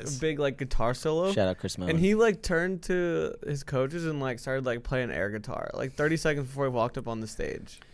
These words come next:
Speaker 1: This is hilarious, too. So he wins the thing. The guy's never won a tournament of
Speaker 3: Note.
Speaker 1: note, right? Uh, he was not an
Speaker 3: E-,
Speaker 1: All-American
Speaker 3: even
Speaker 1: in
Speaker 3: in high
Speaker 1: college.
Speaker 3: school, he said he's never won anything.
Speaker 1: He didn't win Oklahoma State's,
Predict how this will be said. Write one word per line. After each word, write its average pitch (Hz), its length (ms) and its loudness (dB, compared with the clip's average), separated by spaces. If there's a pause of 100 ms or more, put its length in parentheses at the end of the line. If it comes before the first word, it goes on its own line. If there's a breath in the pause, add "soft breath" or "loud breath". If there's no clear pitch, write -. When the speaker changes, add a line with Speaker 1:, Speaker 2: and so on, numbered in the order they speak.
Speaker 1:
This 196 240 4
is 285 120 -2
hilarious, 170 520 2
too. 147 180 2
So 156 120 0
he 151 160 4
wins 196 380 0
the 160 80 -4
thing. 117 360 -4
The 139 120 -4
guy's 180 340 2
never 160 260 2
won 135 300 2
a 120 80 0
tournament 113 560 -8 (140)
of 101 380 -10 (580)
Speaker 3:
Note. 87 340 -2 (240)
Speaker 1:
note, 113 480 -2
right? 147 400 -2 (340 soft breath)
Uh, 127 100 0
he 143 100 6
was 131 120 2
not 156 140 6
an 170 80 2
Speaker 3:
E-, - 20 0
Speaker 1:
All-American 139 560 4
Speaker 3:
even 127 120 6
Speaker 1:
in - 60 6
Speaker 3:
in 107 60 4
high 95 100 2
Speaker 1:
college. 160 140 8
Speaker 3:
school, 85 220 0
he 82 100 -2
said 82 200 0
he's 85 180 -6
never 71 160 -4
won 73 160 -4
anything. 67 260 -8
Speaker 1:
He 269 80 2
didn't 359 200 4
win 311 160 6
Oklahoma 269 580 8
State's, - 580 0